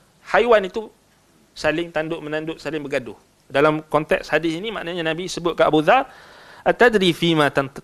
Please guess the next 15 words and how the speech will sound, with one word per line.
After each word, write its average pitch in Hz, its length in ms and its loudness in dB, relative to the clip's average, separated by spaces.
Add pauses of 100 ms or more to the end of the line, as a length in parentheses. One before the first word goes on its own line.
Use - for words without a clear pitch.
(140)
eh, 143 160 4
tantatihani, 170 920 0
ya 135 200 2
Abu 123 160 -4
Dhar?" 107 320 -10
Maknanya 139 400 -10
kedua 147 440 -4
kambing 131 400 -8
yang 120 40 -12
ta-, - 160 -8
sa-, 135 240 -14
saling 127 280 -6
tanduk 135 320 -4 (280)
menanduk 120 360 -12 (480)
antara 123 440 -2